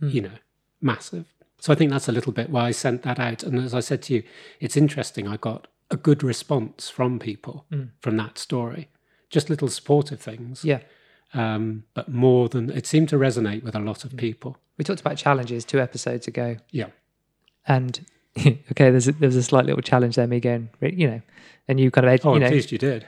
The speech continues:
Speaker 1: you, you kind of gave me the context of that. But I've, I've challenged my own perception of, of what I'm, what I'm seeing, I guess.
Speaker 2: Mm-hmm.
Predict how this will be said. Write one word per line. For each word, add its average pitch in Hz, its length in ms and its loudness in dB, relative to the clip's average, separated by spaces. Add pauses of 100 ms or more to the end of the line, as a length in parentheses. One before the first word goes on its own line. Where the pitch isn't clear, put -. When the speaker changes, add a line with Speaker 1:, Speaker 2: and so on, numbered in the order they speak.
Speaker 1:
you, 147 100 8
you 143 200 6
kind 139 160 4
of 127 40 2
gave 135 140 6
me 123 40 0
the 123 60 -2
context 139 520 0
of - 80 -12
that. 131 280 -4 (480)
But 139 120 6
I've, 147 140 10
I've 143 240 8
challenged 139 360 4
my 131 140 4
own 123 120 4
perception 127 500 -2
of, 113 240 -6 (560)
of - 140 -2
what 135 180 2
I'm, 120 280 -2 (220)
what 120 160 -2
I'm 123 140 0
seeing, 151 320 0
I 113 80 -8
guess. - 400 -16
Speaker 2:
Mm-hmm. 98 260 0